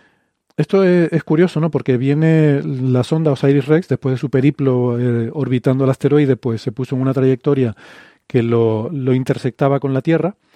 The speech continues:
Eh, hubo dos correcciones de esa trayectoria muy pequeñitas para, mm, una primera, em,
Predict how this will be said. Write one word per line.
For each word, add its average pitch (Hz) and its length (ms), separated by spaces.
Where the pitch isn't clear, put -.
Eh, 127 480
hubo 151 200
dos 151 180
correcciones 143 880
de 127 220
esa 131 300
trayectoria 131 440
muy 131 140
pequeñitas 151 560
para, 117 600
mm, 107 200
una 147 240
primera, 139 600
em, 113 760